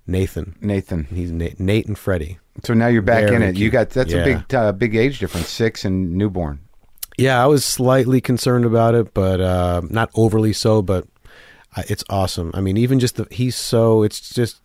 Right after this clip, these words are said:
Speaker 1: watching him with her is just, you know, it's unreal. It's so,
Speaker 2: Yeah.
Speaker 1: he wanted a sibling for very long and, uh, was always asking about a sibling and
Speaker 2: Yeah,
Speaker 1: talking
Speaker 2: "Make another
Speaker 1: about it.
Speaker 2: one, make another
Speaker 1: Yeah,
Speaker 2: one."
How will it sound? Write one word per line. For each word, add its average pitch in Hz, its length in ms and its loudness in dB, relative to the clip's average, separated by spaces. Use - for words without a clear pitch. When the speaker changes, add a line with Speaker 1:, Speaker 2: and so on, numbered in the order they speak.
Speaker 1:
watching 117 380 0
him 95 420 0
with 110 220 0
her 104 280 0
is 80 160 -4
just, - 340 -6
you 90 60 -6
know, - 200 -12
it's - 340 -10
unreal. 87 500 -4
It's - 180 -12
so, 98 220 0
Speaker 2:
Yeah. 95 80 2
Speaker 1:
he 127 100 2
wanted 131 300 2
a - 20 -4
sibling 95 380 -2
for 87 400 -4
very 92 320 2
long 85 460 -4
and, 85 380 -6
uh, 78 300 -6
was 78 180 -12
always 95 240 0
asking 87 300 -2
about 85 160 -6
a 80 40 -8
sibling 87 520 -4
and 80 100 -6
Speaker 2:
Yeah, 95 60 -4
Speaker 1:
talking 135 120 2
Speaker 2:
"Make 170 120 -2
another 165 240 2
Speaker 1:
about 156 80 2
it. - 20 0
Speaker 2:
one, 120 180 0
make 165 200 -2
another 165 260 0
Speaker 1:
Yeah, 147 200 2
Speaker 2:
one." 98 140 -2